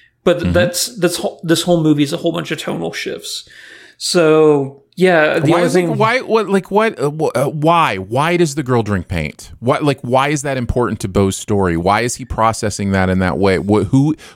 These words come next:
Speaker 2: who is that in reality, and what does it mean to him? What does it represent to him if it's not somebody in reality? I just, it's so, uh, like,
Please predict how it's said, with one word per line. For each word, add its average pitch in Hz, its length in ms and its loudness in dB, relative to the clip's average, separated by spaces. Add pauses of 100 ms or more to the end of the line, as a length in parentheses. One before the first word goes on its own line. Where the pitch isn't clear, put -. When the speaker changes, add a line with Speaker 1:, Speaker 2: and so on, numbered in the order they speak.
Speaker 2:
who 185 260 0
is 165 240 0
that 143 180 2
in 127 100 0
reality, 117 520 2
and 95 120 2
what 110 140 0
does 117 180 0
it 117 80 -4
mean 110 260 2
to 110 100 2
him? 85 200 -2
What 92 140 0
does 104 180 -6
it 117 80 -6
represent 120 560 -4
to 139 80 -4
him 98 140 0
if 85 100 -4
it's 92 140 -10
not 117 240 0
somebody 104 320 -6
in 87 100 -4
reality? 82 520 -4 (320)
I 135 80 -2
just, 147 160 -4
it's - 180 -8
so, 165 480 -2 (160)
uh, 95 140 2
like, 117 360 -2